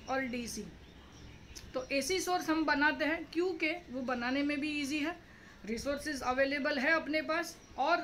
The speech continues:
जो ट्रांसमिट करने का प्रोसेस है वो भी ईजी, without, आ, much loss हम लोग उसको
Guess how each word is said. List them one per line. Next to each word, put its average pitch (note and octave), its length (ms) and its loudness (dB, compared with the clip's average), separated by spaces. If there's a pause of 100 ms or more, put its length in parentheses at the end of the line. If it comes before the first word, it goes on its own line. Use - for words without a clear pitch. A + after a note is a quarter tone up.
जो D#4 200 -2 (160)
ट्रांसमिट C#4 560 0
करने D#4+ 260 6
का D#4 120 2
प्रोसेस C#4 400 -2
है D4+ 60 0
वो C#4 180 0
भी D4+ 220 0
ईजी, D4 200 -2
without, C4 380 -2 (1200)
आ, B3 720 6 (140)
much D#4 300 2
loss D#4+ 400 8 (420)
हम C4 180 0
लोग D4 180 0
उसको C#4+ 240 -4